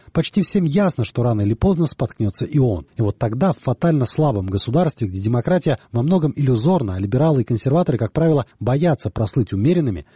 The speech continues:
вероятно, и начнётся самое интересное. Ну а пока Леван Васадзе объявил о создании народных дружин. Судя по его словам, их члены намереваются патрулировать улицы столицы,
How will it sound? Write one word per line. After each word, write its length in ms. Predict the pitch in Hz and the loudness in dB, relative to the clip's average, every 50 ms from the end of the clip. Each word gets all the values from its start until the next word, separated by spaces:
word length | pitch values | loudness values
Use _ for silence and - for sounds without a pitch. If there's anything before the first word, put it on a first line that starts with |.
| - | -4
вероятно, 420 | 117 123 131 156 185 190 - - 160 | -2 0 2 2 2 0 2 0 0
и 40 | 143 | 0
начнётся 460 | 131 107 - - 117 113 110 - 127 | 0 -2 -2 -2 -2 -2 0 -2 -2
самое 360 | - - 123 101 87 85 85 | -2 -2 -2 -2 -2 -2 -4
интересное. 560 | 85 - 110 95 87 76 - - - 98 - _ _ - | -2 -2 0 0 0 -2 -4 -10 -16 -20 -20 _ _ -4
Ну 100 | 104 101 | -2 -2
а 60 | 101 95 | -2 0
пока 360 | - 101 95 - 190 196 - - - - - - | -2 -4 0 0 0 0 0 -4 -14 -20 -6 -2
Леван 280 | 110 107 101 95 87 90 | -2 0 0 -2 -4 -2
Васадзе 460 | 101 107 - - 190 202 175 165 156 | -4 -4 -2 0 0 0 2 2 0
объявил 340 | 120 110 123 151 175 151 123 | 0 0 0 0 0 0 0
о 40 | |
создании 520 | 104 - 113 95 87 110 131 135 131 117 - - - 123 | -2 -2 -4 -2 0 0 0 2 0 0 -2 -6 -4 -2
народных 420 | 131 131 117 95 76 78 90 87 | 0 0 0 -2 -4 -6 -8 -4
дружин. 460 | 87 104 113 107 98 92 78 78 - _ - | 0 0 0 0 0 -2 -6 -8 -14 _ -10
Судя 260 | - - 131 98 92 | -2 -2 0 0 0
по 80 | - 107 | 0 0
его 140 | 107 110 | 0 0
словам, 360 | 117 - 170 180 214 220 208 180 | 0 2 2 2 4 4 2 2
их 80 | 143 | 0
члены 300 | - - - 196 196 180 | -2 0 0 2 2 2
намереваются 440 | 165 156 147 139 151 175 170 - 139 | 2 2 2 2 2 2 2 0 -2
патрулировать 560 | 139 139 - 123 147 170 190 175 156 131 - | -4 -2 0 0 2 2 2 2 2 2 0
улицы 320 | - 180 175 147 - - 123 | 0 0 0 0 0 -2 -6
столицы, 540 | - - 123 123 180 190 - - 131 - | -2 0 0 2 2 2 2 0 -4 -4